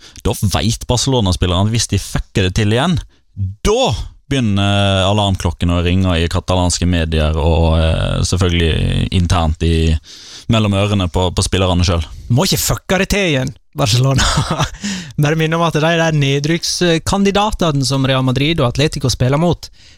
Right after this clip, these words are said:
Speaker 2: de er i ræva form om dagen. De fem nederste laget skåret null mål i forrige runde,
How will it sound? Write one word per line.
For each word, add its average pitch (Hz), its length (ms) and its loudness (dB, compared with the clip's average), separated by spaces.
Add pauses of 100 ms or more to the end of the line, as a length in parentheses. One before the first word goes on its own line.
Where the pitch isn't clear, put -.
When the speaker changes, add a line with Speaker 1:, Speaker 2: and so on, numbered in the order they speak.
Speaker 2:
de 143 80 2
er 156 400 0
i 143 220 2
ræva 147 500 0
form 185 240 0
om 156 100 2
dagen. 131 520 0
De 185 360 -2
fem 180 540 0 (300)
nederste 175 420 0
laget 160 480 0 (320)
skåret 185 340 0
null 185 380 2
mål 170 320 0
i 139 80 -10
forrige 135 400 0 (420)
runde, 139 280 0